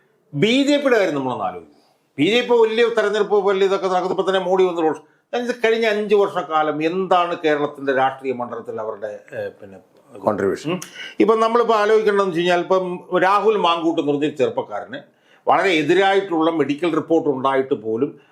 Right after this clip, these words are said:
Speaker 1: അവനെ ജയിലിലാക്കിയിരിക്കുന്നു. എത്ര ബി ജെ പി നേതാക്കന്മാർക്ക് എതിരെ കേസെടുത്തിട്ടുണ്ട് പിണറായി വിജയൻ? വിഷലിപ്തമായിട്ടുള്ള പ്രസംഗം നടത്തിയത് ശശികല ടീച്ചർ, കെ സുരേന്ദ്രൻ, വി മുരളീധരൻ, എ എൻ രാധാകൃഷ്ണൻ,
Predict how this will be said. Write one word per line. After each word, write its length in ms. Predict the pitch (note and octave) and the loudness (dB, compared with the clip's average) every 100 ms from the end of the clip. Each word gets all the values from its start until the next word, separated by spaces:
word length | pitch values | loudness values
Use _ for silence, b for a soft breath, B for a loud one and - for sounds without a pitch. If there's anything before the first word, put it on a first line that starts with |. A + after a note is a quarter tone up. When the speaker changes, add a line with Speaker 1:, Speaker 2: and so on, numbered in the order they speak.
| b | b
Speaker 1:
അവനെ 220 | B2 C3 B2 | -2 0 -2
ജയിലിലാക്കിയിരിക്കുന്നു. 760 | A2+ G#2+ A2 F2+ - - - _ _ _ _ _ _ _ _ _ _ B B B B F#3+ | -2 -2 -4 -6 -12 -20 -20 _ _ _ _ _ _ _ _ _ _ B B B B 0
എത്ര 280 | - C4 B3+ | 2 0 2
ബി 120 | A3 | 0
ജെ 180 | G#3+ A3+ A3 | 2 2 4
പി 60 | |
നേതാക്കന്മാർക്ക് 760 | G3+ F#3 F3+ F3+ E3+ E3 D3 D#3+ D#3+ D3+ | 2 4 2 0 0 0 0 2 2 2
എതിരെ 160 | D3+ | 0
കേസെടുത്തിട്ടുണ്ട് 560 | D3 D3 D3+ C#3 C3 B2+ | 2 0 -2 -6 -4 -4
പിണറായി 280 | A#2+ B2 B2 | 0 0 0
വിജയൻ? 180 | B2 | 0
വിഷലിപ്തമായിട്ടുള്ള 760 | B2 C3+ C#3 - C3 C3 B2 B2 | -2 0 -2 0 0 0 -2 -6
പ്രസംഗം 240 | A2 A#2+ A2+ | -6 -6 -6
നടത്തിയത് 400 | G#2 G#2+ G#2 - | -6 -8 -10 -6
ശശികല 340 | A#2 A2 A2+ A2 | -4 0 2 0
ടീച്ചർ, 360 | - A2+ - - _ _ _ B B B - | -2 -14 -14 -16 _ _ _ B B B 2
കെ 80 | A#2+ | 2
സുരേന്ദ്രൻ, 460 | A#2 A#2 B2 C3 G#2+ - b b b _ B2 | 2 2 2 2 -4 -10 b b b _ 0
വി 100 | B2 | 2
മുരളീധരൻ, 600 | B2 A#2+ B2 B2 B2 G#2 - b b A2 | 2 2 2 0 -2 -8 -12 b b 2
എ 60 | |
എൻ 260 | B2 B2 A#2 | 4 2 2
രാധാകൃഷ്ണൻ, 600 | B2 A#2+ B2 A#2+ G#2+ | 2 4 2 0 -4